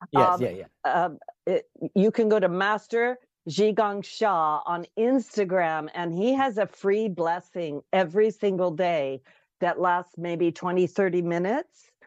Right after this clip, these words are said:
Speaker 2: And I suggest you get on there. And by the way, it's, I'll spell Master Zhigang Sha. It is on the front of his book,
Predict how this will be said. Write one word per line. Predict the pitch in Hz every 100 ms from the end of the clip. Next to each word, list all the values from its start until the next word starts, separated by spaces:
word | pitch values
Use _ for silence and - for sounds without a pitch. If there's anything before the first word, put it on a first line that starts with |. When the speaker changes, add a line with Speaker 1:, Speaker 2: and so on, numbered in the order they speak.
| _ _ _
Speaker 2:
And | 190 185 180 -
I | 190 226
suggest | - 220 185 185 -
you | 180
get | 185
on | 180 185
there. | 180 156
And | 180 170
by | 196
the | 196
way, | 196 180
it's, | 170 175 170 -
I'll | 175 180
spell | 151 _ 202 220
Master | 202 180 185 - 208 208 -
Zhigang | 143 170 170 160 135 170 160
Sha. | 185 165
It | 160
is | 170
on | 170 175
the | 180
front | 196 185
of | 175
his | 202 196 -
book, | 170 147 165 -